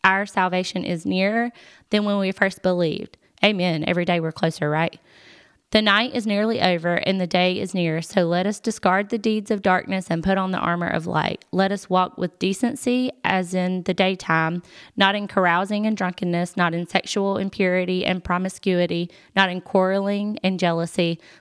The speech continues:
but put on the Lord Jesus Christ and don't make plans to gratify the desires of the flesh."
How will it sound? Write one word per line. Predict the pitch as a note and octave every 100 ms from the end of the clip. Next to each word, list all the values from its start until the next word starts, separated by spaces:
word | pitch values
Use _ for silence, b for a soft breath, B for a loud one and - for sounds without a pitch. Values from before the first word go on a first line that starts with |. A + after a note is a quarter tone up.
| -
but | G#3 -
put | G#3+ G#3+ -
on | G3 F#3+ F3+
the | F3+
Lord | F3 F3 F3+
Jesus | F3+ F3 F3
Christ | - E3+ D#3+ E3+ -
and | F3+
don't | F3 F3
make | F#3+ -
plans | - E3 E3+
to | -
gratify | F3+ E3+ F3 - D#3+
the | D#3 E3
desires | E3+ E3 D#3+ D#3+
of | - -
the | F3
flesh." | - - -